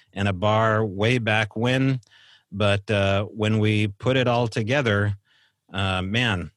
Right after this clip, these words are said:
I, I wish I had the talent that Tim Renner did as far as his artistic way to really sell,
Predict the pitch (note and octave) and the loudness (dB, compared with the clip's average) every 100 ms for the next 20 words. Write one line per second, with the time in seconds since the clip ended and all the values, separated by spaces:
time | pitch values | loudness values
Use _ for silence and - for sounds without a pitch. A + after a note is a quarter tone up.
0 | - G#2 G2 E2 F2+ G2 A2+ A2+ G2+ G#2 | -6 -2 -2 -2 -4 -2 -2 0 0 0
1 | F#2 - - G2+ G2 G2 F#2+ F2+ A#2+ A#2 | -4 -10 -12 -4 -2 -2 -6 -8 -4 -2
2 | A2 G2 G2+ G2 A#2 G#2+ A2 A#2+ F#2+ F#2+ | -2 -4 -8 -4 -2 0 0 0 -2 -2
3 | F#2+ G2 F#2 - G#2 G2 F#2+ F2+ G#2+ G2+ | -2 -2 -6 -4 -2 0 -2 -2 -2 -2
4 | G2 G2+ G2 - B2+ A2+ A2+ G2+ - - | -4 -4 -6 -4 -8 -6 -6 -6 -8 -6
5 | A2 A#2 A2+ G2+ A2+ G#2 A2 G2 - - | -4 -4 -6 -8 -10 -6 -6 -6 -8 -4
6 | C3+ B2+ G#2 | 0 2 2